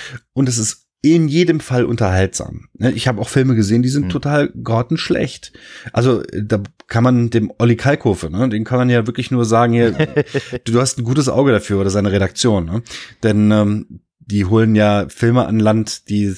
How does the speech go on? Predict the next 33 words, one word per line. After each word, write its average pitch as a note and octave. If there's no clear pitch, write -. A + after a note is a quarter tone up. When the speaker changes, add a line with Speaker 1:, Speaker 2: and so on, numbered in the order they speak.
Speaker 1:
die G2+
sind G2
großartig, G#2+
ne? G#2
Sie G2
sind G2
großartig A2
schlecht. -
Speaker 2:
Oh G2
ja. E2
Speaker 1:
Ähm, C3
Speaker 2:
<laughs> -
Speaker 1:
aber A#2+
Star B2+
Wars E3+
gehört C3+
eigentlich C#3
ja C#3+
nun C#3+
nicht D3
dazu. D#2+
Auch G#2
wenn B2
ich A#2
so A2+
das -
ein B2
oder G#2+
andere G#2
Kritikpünktchen -
habe, B2
aber -
egal. F3+